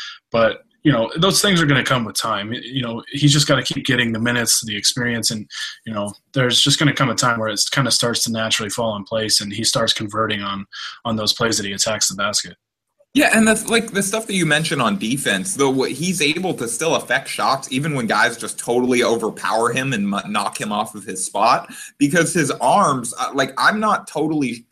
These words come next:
Speaker 2: I don't think that he has elastic powers, but if, like, if it came out, like, if video came out where people saw his arm actually extending on a play, I wouldn't even be surprised. Like Michael Jordan on the final
Speaker 1: <laughs>
Speaker 2: dunk of Space Jam.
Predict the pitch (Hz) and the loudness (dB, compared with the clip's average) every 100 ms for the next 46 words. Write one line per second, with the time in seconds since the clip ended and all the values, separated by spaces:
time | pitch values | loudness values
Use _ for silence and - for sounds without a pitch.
0 | - 135 185 196 196 - 156 165 - - | -2 0 2 2 -2 -2 -2 -2 -8 -8
1 | 175 180 165 175 147 139 156 - 170 170 | -4 0 2 2 2 2 2 0 -8 -4
2 | 156 156 175 180 180 - - _ - 147 | 0 2 0 -2 -6 -14 -20 _ 0 2
3 | 147 156 156 143 139 151 160 - - 208 | 2 2 2 2 4 2 2 -2 2 2
4 | 165 110 135 156 - 135 131 123 117 160 | 4 6 6 4 2 0 0 -2 0 0
5 | 175 156 156 135 127 139 120 147 139 120 | 2 0 -2 0 2 2 -2 -4 -6 -6
6 | - 131 139 131 - 110 123 101 107 - | 0 2 2 -2 -4 -2 -2 -2 -4 -4
7 | 131 117 110 98 - 113 107 113 127 139 | -6 -4 -2 -4 -4 0 2 4 2 0
8 | 143 - - 117 110 - 113 113 135 156 | -8 -16 -2 2 2 2 2 4 4 2
9 | - _ _ - 156 185 175 175 165 147 | -6 _ _ 2 4 4 2 0 0 0
10 | 139 110 139 120 95 104 113 131 135 135 | 0 -2 2 2 2 0 -2 0 0 -2
11 | 117 123 123 131 123 113 113 107 104 107 | 0 2 0 -2 -4 0 2 0 -2 -4
12 | 127 143 113 147 117 117 110 - - 113 | 0 0 2 0 2 -2 -6 -12 -6 -6
13 | - 131 127 135 | -4 0 2 2